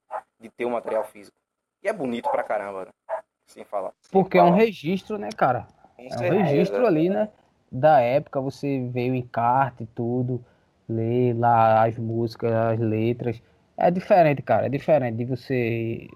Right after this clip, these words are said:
Speaker 2: ouvir. A gente escuta tudo hoje pela internet, claro. Mas é, eu não abro mão, sabe, de ter o disco físico. Principalmente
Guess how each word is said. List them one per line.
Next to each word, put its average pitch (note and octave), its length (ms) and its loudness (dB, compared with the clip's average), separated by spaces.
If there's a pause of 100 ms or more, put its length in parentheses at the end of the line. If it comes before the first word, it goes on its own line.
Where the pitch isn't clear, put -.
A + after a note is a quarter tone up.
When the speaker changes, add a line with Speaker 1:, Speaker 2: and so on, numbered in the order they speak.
Speaker 2:
ouvir. A#2+ 520 -2
A D3+ 120 4
gente G#3+ 180 0
escuta F#3+ 400 0
tudo D#3 260 -2
hoje E3 220 0
pela - 160 -4
internet, F3 480 0
claro. A#2 380 2 (680)
Mas C3 380 0
é, B2 400 4 (180)
eu B2+ 160 -6
não D#3 180 2
abro D#3 220 0
mão, C3 280 -4
sabe, A#2+ 260 -8
de A#2 140 -8
ter B2+ 100 -4
o A#2+ 60 -4
disco - 220 -10 (100)
físico. A2 280 -8 (480)
Principalmente F3+ 1300 0